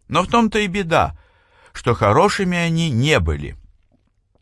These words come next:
По моему личному опыту и рассказам других людей, обычно это несчастливые годы с постоянным стрессом, передрягами, с ощущением,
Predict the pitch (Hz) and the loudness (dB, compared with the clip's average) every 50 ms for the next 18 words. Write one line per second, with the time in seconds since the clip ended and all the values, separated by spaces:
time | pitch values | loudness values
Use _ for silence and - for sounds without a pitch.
0 | _ _ _ _ - - 120 123 117 117 117 117 117 110 113 104 110 143 151 - | _ _ _ _ -6 0 2 4 4 6 6 6 6 6 4 4 4 2 0 -2
1 | - 170 160 165 165 160 160 156 156 160 156 - 156 151 151 - 131 123 127 131 | -4 -4 0 2 4 4 4 2 0 -4 -6 -4 -4 -4 -2 -2 0 0 0 0
2 | 123 - - 127 123 117 127 120 120 110 113 120 113 104 117 117 - - 107 110 | 0 -2 -2 0 0 0 0 0 -2 -2 -2 -4 -4 -4 -4 -4 -4 -4 -4 -4
3 | 101 92 104 113 120 113 - _ _ _ _ _ _ _ _ - - - - - | -2 -2 -2 -2 -2 -4 -8 _ _ _ _ _ _ _ _ -20 -20 -20 -8 -2
4 | - 98 107 - 208 226 - - 202 190 185 180 185 180 - 175 160 160 156 143 | 0 0 2 2 0 -2 -2 -2 0 0 2 2 0 0 -2 -2 -2 -2 -2 -2
5 | - 147 131 - - 156 165 151 131 110 92 90 90 85 104 143 160 139 131 131 | -4 -4 -6 -6 -4 -4 -4 -2 0 0 0 0 0 0 0 0 0 0 0 0
6 | 135 127 - - 113 104 - - 98 98 107 113 110 110 104 101 92 87 85 - | 0 -2 -2 -4 -4 -4 -2 0 0 2 2 2 2 2 2 2 2 2 0 -2
7 | - - 92 98 107 110 - - - 143 139 139 135 - _ _ _ _ - - | -4 -2 2 2 2 2 0 -4 -4 -4 -4 -4 -6 -10 _ _ _ _ -6 -4
8 | 175 170 143 101 85 85 92 110 131 143 135 143 71 73 - - - _ _ _ | -2 0 0 0 0 0 0 0 0 0 -2 -6 -8 -8 -10 -12 -14 _ _ _
9 | _ _ _ - _ - - 139 135 - - 156 151 - - 185 185 185 170 165 | _ _ _ -20 _ -2 0 0 0 0 -2 -4 -4 -4 -6 -6 -6 -4 -2 -2
10 | 160 151 151 143 143 - | 0 0 0 -2 -4 -8